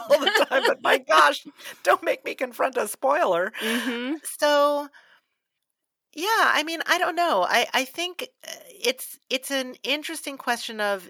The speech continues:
Speaker 1: is there something wrong with some people's approaches to spoilers, you know?
Speaker 2: Mm-hmm.
Speaker 1: Like, like, I felt like you were a little bit pathologizing me, you know, by saying it's all about control. And I'm like, "I don't
Speaker 2: Mm-hmm.
Speaker 1: know." And is your friend, you know, who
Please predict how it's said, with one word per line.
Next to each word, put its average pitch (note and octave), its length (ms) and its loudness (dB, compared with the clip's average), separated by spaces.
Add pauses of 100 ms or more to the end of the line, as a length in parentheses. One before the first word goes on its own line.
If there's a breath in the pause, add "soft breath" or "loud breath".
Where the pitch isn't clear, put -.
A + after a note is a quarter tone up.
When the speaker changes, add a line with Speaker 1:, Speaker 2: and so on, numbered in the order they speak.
(120)
Speaker 1:
is A3+ 320 -4
there G#3+ 240 -4
something F#3+ 720 -6
wrong D3+ 600 0
with D3+ 560 -4
some F3 280 -2
people's D3 720 -6
approaches D#3 540 -6
to D3+ 100 -8
spoilers, D#3 680 -2
you F3+ 120 -8
know? D3+ 240 -2
Speaker 2:
Mm-hmm. - 0 -
Speaker 1:
Like, E3 260 0 (240 loud breath)
like, G3 140 -2
I A#3 100 2
felt A3+ 240 2
like E3+ 240 -2
you F3 80 -6
were D#3 60 0
a D3+ 80 4
little E3+ 260 -2
bit C3+ 220 -4
pathologizing C3+ 840 -2
me, C3 160 -12
you C3+ 80 -12
know, B2+ 140 -8
by C3 100 -6
saying C3 260 -8
it's C3+ 140 -10
all C3 140 -4
about B2+ 220 -10
control. C3+ 440 -2
And A#2 140 -8
I'm B2+ 100 -14
like, B2 240 -12
"I B2 120 -12
don't D#3 120 -6
Speaker 2:
Mm-hmm. - 0 -
Speaker 1:
know." F#3+ 300 2
And C#3 120 -10
is C#3+ 140 -12
your C#3+ 100 -8
friend, D#3 460 -2
you D#3 80 -10
know, D3 180 -6
who D3 300 -10